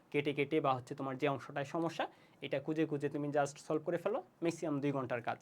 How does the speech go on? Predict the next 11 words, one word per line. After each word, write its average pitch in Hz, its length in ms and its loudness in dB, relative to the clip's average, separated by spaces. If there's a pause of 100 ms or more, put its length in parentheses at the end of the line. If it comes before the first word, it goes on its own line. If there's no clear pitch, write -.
(120)
ঠিক 214 100 0
আছে? 240 160 0
তাহলে - 480 -12
এরকমভাবে 214 580 8
তোমার 165 220 2
যদি 160 160 4
টিচাররা 160 460 2
চোদ্দ 160 240 2
ঘন্টার 156 240 0
ক্লাস 156 340 2
নেও, 165 380 8